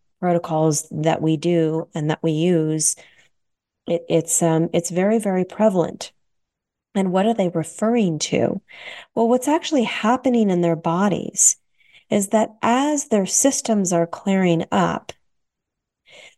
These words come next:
the processing of information and the communication that occurs within the body and, and the client's own communication in and of themselves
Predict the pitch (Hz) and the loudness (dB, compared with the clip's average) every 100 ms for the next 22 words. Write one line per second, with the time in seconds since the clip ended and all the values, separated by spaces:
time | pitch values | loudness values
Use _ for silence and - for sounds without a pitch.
0 | _ 208 190 - 220 233 262 - 240 233 | _ 2 2 -2 0 0 0 -2 -2 0
1 | 226 202 185 185 180 180 165 175 185 - | 0 0 0 -2 -2 0 2 2 2 0
2 | 165 - 160 156 - 175 185 208 208 196 | -2 0 0 0 0 -2 0 0 0 0
3 | 185 180 160 156 - 170 170 165 160 165 | 0 0 0 -2 -2 0 0 0 -2 -2
4 | - 190 196 190 180 165 165 165 160 175 | -2 0 2 0 0 -2 -2 0 0 0
5 | 185 - _ _ - - _ _ - 185 | -4 -6 _ _ -20 -20 _ _ -4 0
6 | 185 - 180 190 185 226 226 208 - - | 0 0 0 0 0 0 2 0 -2 0
7 | 214 226 214 202 170 160 170 156 - 151 | 2 0 0 -2 0 0 0 0 0 0
8 | 165 - _ _ _ _ _ _ 208 233 | -2 -8 _ _ _ _ _ _ -2 2
9 | 214 208 185 185 180 170 - 214 180 165 | 2 2 0 -2 -2 0 0 2 0 0
10 | 170 | -2